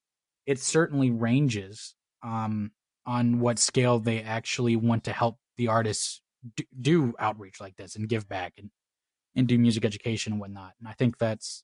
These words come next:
um, some people's complaints when they, when they start doing with companies is they might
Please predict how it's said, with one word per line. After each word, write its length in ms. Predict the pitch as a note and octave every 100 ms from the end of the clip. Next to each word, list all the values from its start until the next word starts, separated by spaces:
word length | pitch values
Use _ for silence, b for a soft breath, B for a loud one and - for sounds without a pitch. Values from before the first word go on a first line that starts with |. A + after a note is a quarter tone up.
| _ A2
um, 360 | G#2 G#2 G#2 _ _ _ _ _ _ _ _
some 260 | - - C3+
people's 240 | C3+ B2 -
complaints 680 | A#2 A#2 B2 - - - _ -
when 180 | B2+
they, 180 | B2 A#2
when 180 | A#2 A#2
they 120 | A2+
start 280 | - A#2+ G#2+
doing 160 | A2+ G#2+
with 120 | -
companies 380 | A2+ A2 A2 G#2+
is 100 | G#2
they 100 | A2
might 280 | A2+ A2